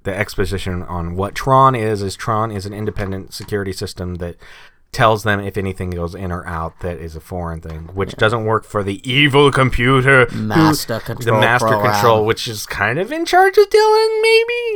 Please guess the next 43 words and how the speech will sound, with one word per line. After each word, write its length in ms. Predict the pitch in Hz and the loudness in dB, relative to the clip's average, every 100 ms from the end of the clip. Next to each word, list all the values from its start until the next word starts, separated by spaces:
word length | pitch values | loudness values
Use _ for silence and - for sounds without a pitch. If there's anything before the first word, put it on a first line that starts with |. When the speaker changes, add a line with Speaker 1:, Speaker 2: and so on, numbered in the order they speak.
| 359 | 6
Speaker 2:
Yeah, 180 | 539 539 | 8 8
and 80 | 311 | 6
it's, 220 | 330 - | 2 2
it 80 | 370 | 4
really 200 | 339 381 | 6 4
Speaker 1:
It's 100 | 427 | 4
Speaker 2:
suggested 380 | 359 285 359 269 | 4 4 4 4
that 100 | 233 | 4
Dillinger's 400 | 233 262 247 254 | 6 4 2 -2
kinda 160 | 254 | 2
like, 220 | 233 202 - - - - | 2 2 -2 -14 -18 -10
even 200 | - 349 480 | -4 0 4
though 80 | 370 | 4
he's, 180 | 262 220 | 4 2
Dillinger 680 | - 160 147 175 220 220 196 | 0 -4 -2 0 2 2 2
is 80 | |
only 180 | 156 165 | 2 0
supposed 240 | 151 165 156 | -2 -4 -2
to 60 | |
be, 20 | |
like, 140 | 131 107 | -2 -2
the 80 | 104 | 0
vice 240 | 107 120 | 0 0
president 380 | - 117 117 78 | -2 -4 -4 -8
in 40 | |
charge 260 | - 101 98 | -8 -8 -6
of 100 | 95 | -8
marketing 400 | 101 101 - 120 | -8 -8 -6 -6
or 80 | 131 | -6
something 220 | 143 135 | -6 -6
like 100 | 139 | -2
that, 160 | 143 123 | -2 0
he 100 | 151 | 0
almost, 220 | 185 - | 0 -2
like, 160 | 131 | -4
seems 240 | - 147 131 | -4 -4 -2
like 140 | 107 | -4
he's 120 | 110 - | -6 -8
in 120 | 107 | -10
control 260 | - 123 | -4 -2
of 80 | 110 | -2
the 80 | 104 | -4
company, 340 | 131 139 107 | -4 -2 -4